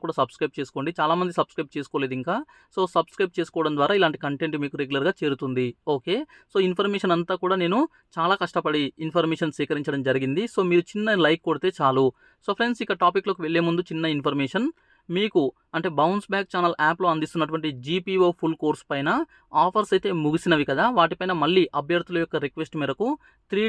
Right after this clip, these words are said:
డేస్ అయితే ఆఫర్ అయితే ఇవ్వడం జరుగుతుంది. అంటే మీకు కూపన్ కోడ్స్ ద్వారా మీకు డిస్కౌంట్, భారీగా డిస్కౌంట్ అయితే ఇవ్వడం జరుగుతుంది.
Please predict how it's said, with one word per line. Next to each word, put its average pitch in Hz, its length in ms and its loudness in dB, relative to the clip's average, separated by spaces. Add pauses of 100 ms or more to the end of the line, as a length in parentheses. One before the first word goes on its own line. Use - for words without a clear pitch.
డేస్ 208 220 8
అయితే 190 140 4 (120)
ఆఫర్ 165 240 4
అయితే 160 160 0
ఇవ్వడం 143 260 2
జరుగుతుంది. 139 420 0 (200)
అంటే 156 220 -2 (420)
మీకు 185 160 4 (100)
కూపన్ 208 340 0
కోడ్స్ 180 320 2
ద్వారా 147 260 6 (440)
మీకు 170 180 0 (220)
డిస్కౌంట్, 165 420 0 (140)
భారీగా 165 360 6
డిస్కౌంట్ 147 320 0
అయితే 151 140 -2
ఇవ్వడం 135 240 0
జరుగుతుంది. 135 420 0